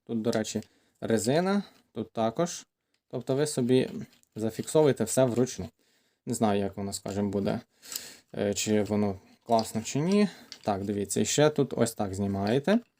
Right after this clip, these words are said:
І ставите, получається, що його, ні, воно повинно було ставитись. Чому ж це? Воно повинно ще було, а. Це для того,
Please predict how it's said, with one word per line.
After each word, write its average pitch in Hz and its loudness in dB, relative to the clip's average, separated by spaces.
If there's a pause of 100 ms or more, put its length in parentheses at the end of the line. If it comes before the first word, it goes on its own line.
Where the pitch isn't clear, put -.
(400)
І 123 0
ставите, 139 0
получається, 120 0
що - -4
його, 107 2 (1200)
ні, 104 -2
воно 104 0
повинно 110 2
було 107 2
ставитись. 113 -4 (2000)
Чому 101 -4
ж - -8
це? 101 -4 (800)
Воно 110 0
повинно 117 4
ще - -4
було, 110 0
а. 113 2 (2250)
Це 117 -2
для 110 -2
того, 131 0